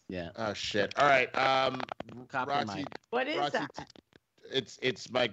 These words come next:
Speaker 2: my computer's lagging out. Roxy, take over. I'll be right
Speaker 1: I have
Speaker 2: back.
Speaker 1: an idea, Rox.
Speaker 3: Yeah, tell me,
Speaker 1: You,
Speaker 3: Brett.
Speaker 1: this is how you repurpose it without eating and getting sick. So I know you have a lot of, um, like, uh, what are the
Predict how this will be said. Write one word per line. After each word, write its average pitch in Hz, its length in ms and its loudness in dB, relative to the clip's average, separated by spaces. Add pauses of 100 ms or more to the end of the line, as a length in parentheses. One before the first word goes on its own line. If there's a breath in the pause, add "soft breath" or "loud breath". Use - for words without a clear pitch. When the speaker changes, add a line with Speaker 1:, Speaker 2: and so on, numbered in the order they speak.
Speaker 2:
my 120 140 2
computer's 98 440 -4
lagging 90 320 -4
out. 87 160 -4
Roxy, 120 340 0
take 120 240 -4
over. 107 300 -2
I'll 98 100 0
be 98 120 -4
right 104 80 2
Speaker 1:
I 156 60 2
have 165 100 -4
Speaker 2:
back. 190 80 -4
Speaker 1:
an 165 60 -6
idea, 175 360 -6
Rox. 101 460 -10 (340)
Speaker 3:
Yeah, 285 220 2
tell 220 220 -4
me, 190 120 -2
Speaker 1:
You, 180 60 -8
Speaker 3:
Brett. 196 140 -14
Speaker 1:
this 180 120 -14
is 196 140 -14
how 170 200 -6
you 160 280 -8 (140)
repurpose 170 720 -2
it 139 100 0
without 120 440 4
eating 117 300 0
and 104 180 -2
getting 95 260 -2
sick. - 400 -12 (280 soft breath)
So 110 280 4
I 104 140 2
know 131 200 0
you 139 140 -2
have 123 280 0
a 113 100 -2
lot 107 460 0
of, 90 440 -4
um, 85 540 -4
like, 92 440 -4
uh, 85 340 -2
what 95 300 -4
are 92 60 0
the 87 260 -2